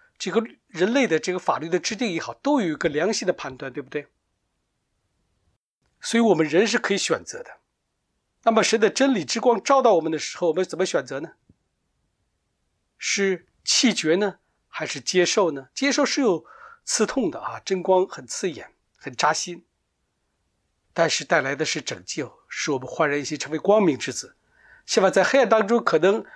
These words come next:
还能享受黑暗当中的一些，啊，喜乐，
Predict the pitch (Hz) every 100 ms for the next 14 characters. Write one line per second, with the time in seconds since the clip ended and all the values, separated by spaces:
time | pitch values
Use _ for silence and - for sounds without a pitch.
0 | - _ - - 185 208 - 127 160 -
1 | 240 180 180 185 175 165 151 190 170 -
2 | _ _ _ _ 165 170 _ _ - -
3 | - - 131 123 226 226 117